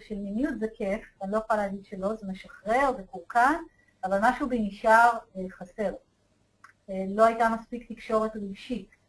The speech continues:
לא הייתה מספיק התייחסות לאיברים אחרים בגוף שהם לא איבר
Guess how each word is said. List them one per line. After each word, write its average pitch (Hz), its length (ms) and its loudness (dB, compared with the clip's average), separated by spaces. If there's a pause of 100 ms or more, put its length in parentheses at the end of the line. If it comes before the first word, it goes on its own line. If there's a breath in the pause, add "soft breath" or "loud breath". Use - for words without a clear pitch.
(160)
לא 208 120 2
הייתה 220 220 4
מספיק 226 360 -6
התייחסות 226 640 -6
לאיברים 208 560 0
אחרים 262 520 -2
בגוף 220 340 -2
שהם 202 300 -8
לא 220 120 4
איבר 233 200 2